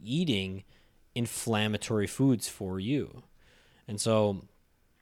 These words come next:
my hack is don't forget when you have the patient that is, or,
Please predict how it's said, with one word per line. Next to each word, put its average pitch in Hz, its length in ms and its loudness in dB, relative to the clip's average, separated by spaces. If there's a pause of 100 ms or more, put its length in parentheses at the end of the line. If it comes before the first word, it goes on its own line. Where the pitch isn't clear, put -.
(180)
my 95 160 -6
hack 113 580 0 (420)
is 98 680 0 (960)
don't 127 340 4
forget 110 680 -2 (840)
when 98 180 -4
you 95 100 -2
have 113 720 -2 (640)
the 101 80 -6
patient 104 460 0
that 98 180 0
is, 92 460 -4
or, 92 440 -4